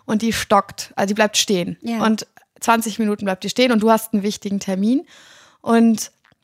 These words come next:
Speaker 1: ähm, was machst du automatisch? Das Programm in dir wird wütend und sauer und hektisch.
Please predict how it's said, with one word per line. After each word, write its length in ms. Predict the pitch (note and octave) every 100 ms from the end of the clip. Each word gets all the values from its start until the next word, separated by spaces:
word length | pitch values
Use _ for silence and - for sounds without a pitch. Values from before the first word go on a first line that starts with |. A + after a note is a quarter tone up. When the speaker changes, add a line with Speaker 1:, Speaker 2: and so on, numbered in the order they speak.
| _ _ _ _ - - -
Speaker 1:
ähm, 440 | A3 G#3 G#3 G#3 - _ _ - _
was 240 | A3 A3
machst 240 | A#3+ A#3 -
du 100 | -
automatisch? 840 | A3 A#3 B3 G#3 C4 D#4 D#4+ -
Das 180 | - A3
Programm 400 | - A3 A#3+ C4
in 100 | A#3+
dir 160 | A#3 G#3
wird 240 | G3 F#3+
wütend 720 | G#3 C#4 C#4 F4 G#4 C5+ - - _ _ _ _ _
und 320 | - A3 G#3+ G3+
sauer 640 | G3 G#3+ A#3+ D#4 F4 F4
und 80 | A#3+
hektisch. 800 | F#3 B3 C4+ - E4+ G4+ -